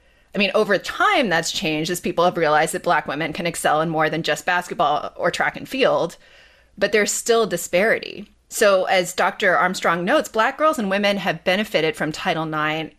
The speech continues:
just not to the same extent as white women. Because remember those sports that I just listed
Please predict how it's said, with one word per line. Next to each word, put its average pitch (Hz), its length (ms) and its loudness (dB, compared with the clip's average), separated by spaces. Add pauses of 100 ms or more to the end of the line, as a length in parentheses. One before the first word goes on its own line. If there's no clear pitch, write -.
just 196 280 -4
not 202 240 0
to 220 100 -8
the 185 100 0
same 180 240 -2
extent 156 600 -4
as 165 140 -6
white 175 240 0
women. - 440 -12 (260)
Because 202 500 -2
remember 175 240 0
those 180 220 4
sports 180 400 0
that 180 140 2
I 175 80 4
just 165 260 -2
listed 208 560 -2